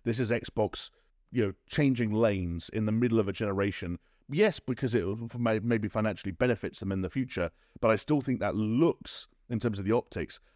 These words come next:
like a win for PlayStation and Nintendo, that they're still there with their arms folded and tens of millions of consoles sold around the world,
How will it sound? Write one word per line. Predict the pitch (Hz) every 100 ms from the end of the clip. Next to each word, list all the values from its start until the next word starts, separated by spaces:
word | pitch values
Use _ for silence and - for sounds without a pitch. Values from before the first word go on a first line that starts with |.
| -
like | 107
a | 104
win | 104 120 113
for | 107
PlayStation | - 107 - 104 - 95
and | 95 90
Nintendo, | 107 92 85 - _ -
that | 98
they're | 113 120
still | - 104
there | 101 98
with | 95 92
their | 98
arms | 98 98
folded | - 90 87 87
and | 90
tens | - 104 95
of | 92
millions | 95 90 87
of | 82
consoles | - 107 - 85 85
sold | - 95 90 - _ _
around | 104 95
the | 92
world, | 95 101 87 80